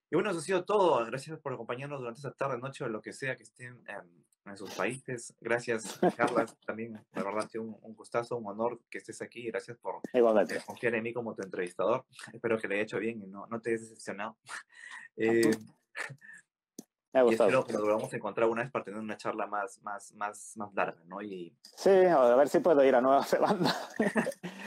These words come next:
Speaker 1: No, yo
Speaker 2: De momento
Speaker 1: más,
Speaker 2: no.
Speaker 1: más vale que vaya para allá, pero ya no sé.
Speaker 2: Ah, este, sí, sí, porque ahora no nos dejan ni salir de noche, ¿ya? O sea que
Speaker 1: Cuando acabe todo esto, nos encontramos allá y hablamos.
Speaker 2: Sí.
Speaker 1: ¿Ok?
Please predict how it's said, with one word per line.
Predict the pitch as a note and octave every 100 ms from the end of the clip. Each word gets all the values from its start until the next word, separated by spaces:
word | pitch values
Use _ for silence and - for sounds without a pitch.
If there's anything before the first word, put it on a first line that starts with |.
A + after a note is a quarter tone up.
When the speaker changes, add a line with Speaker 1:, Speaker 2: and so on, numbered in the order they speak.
| -
Speaker 1:
No, | D3+ C3
yo | D3
Speaker 2:
De | D#3
momento | D#3+ G3 G#3+
Speaker 1:
más, |
Speaker 2:
no. | G3+
Speaker 1:
más | -
vale | D3+ G#3+
que | A3
vaya | A2+ G#2+
para | G#2 F2+
allá, | -
pero | - F2
ya | A2
no | A#2+
sé. | - - F#2+
Speaker 2:
Ah, | C#3+ D3+
este, | B2 - A#2 G#2+ A2
sí, | - - - - E3 C#3+
sí, | B2+ A2+
porque | A2+ G2
ahora | A#2 B2+ B2+ A2+
no | B2
nos | B2 A#2+
dejan | B2+ C#3
ni | C3+ A#2+
salir | B2 D3
de | B2+
noche, | A#2+ D#3 - G2+
¿ya? | G#2+ D3
O |
sea | D3 A#2+ C3+
que | - - - G#3+ - - - _ _
Speaker 1:
Cuando | A#2+ B2
acabe | C3+ F3
todo | D#3+ B2+
esto, | A#2+ -
nos | A2
encontramos | A#2 G#2+ G#2 A2 G#2+
allá | G2 G2 F#2+
y | F2+
hablamos. | - E2+ E2 E2 - _ _ _ _ _ _
Speaker 2:
Sí. | - A#2+
Speaker 1:
¿Ok? | - B2+